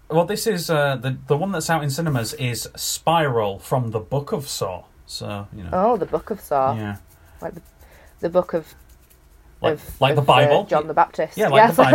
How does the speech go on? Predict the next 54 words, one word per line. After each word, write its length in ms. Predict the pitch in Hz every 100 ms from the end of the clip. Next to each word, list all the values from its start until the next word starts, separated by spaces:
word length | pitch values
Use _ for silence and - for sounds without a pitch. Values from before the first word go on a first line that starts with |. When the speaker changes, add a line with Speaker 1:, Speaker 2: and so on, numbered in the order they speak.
| 302
Speaker 1:
Bible, 40 |
Speaker 2:
trying 140 | - -
to 40 |
Speaker 1:
yeah. 120 | 254 151
Speaker 2:
think 120 | 220
of 60 |
a, 160 | 202 196 - - - 196
a 40 |
book. 320 | 226 226 - - - - -
Um, 460 | 226 226 220 220 - -
I 40 | 233
Speaker 1:
Yeah. 20 |
Speaker 2:
think, 260 | 339 349 254
to 80 | 302
be 60 | 330
fair, 220 | 269 -
thinking 260 | 294 269 254
about 220 | 185 151
it, 100 | 170
if, 120 | -
if 160 | 214 208
you're 80 |
saying 340 | 208 226 233 220
that 300 | 196 - -
the 260 | 208 196
horror 360 | 175 - 202 185
movies 400 | 180 170 165 160
are, 260 | 160 156 165 - -
uh, 40 |
in 300 | 170 175 180
the 60 | 175
mo-, 180 | 175 -
the 140 | 170 160
theatre 400 | - 196 175 175
at 40 |
the 60 | 156
minute, 260 | 156 151 - - - - - - -
the 140 | 196
reason 540 | 226 285 320 311 311 269
that 100 | -
I 320 | 175 220 294
think 460 | 269 269 320 359 - 233
that 260 | 214 -
maybe 340 | 220 208 202 202
they're 100 | 196
choosing 460 | - 233 214 196
to 80 | 196
put 240 | - 214 180
horror 380 | 196 196 202 202
in 160 | 202
the 80 | 202
cinema 500 | 196 208 214 233 247 -
is 180 | 180 180
because 600 | 185 196 170 170 175